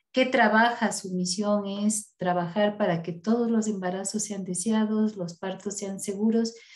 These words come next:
y para que todas las personas jóvenes alcancen su máximo potencial. Nosotros trabajamos con la mirada en tres resultados transformadores globales. El primero es eliminar las demandas insatisfechas de planificación familiar.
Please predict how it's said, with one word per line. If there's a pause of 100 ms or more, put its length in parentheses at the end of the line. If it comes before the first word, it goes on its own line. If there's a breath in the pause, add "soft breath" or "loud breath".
(200 loud breath)
y
para
que
todas
las
personas
jóvenes
alcancen
su
máximo
potencial. (680 soft breath)
Nosotros
trabajamos
con
la
mirada
en
tres
resultados
transformadores
globales.
El
primero
es
eliminar
las
demandas
insatisfechas
de
planificación
familiar.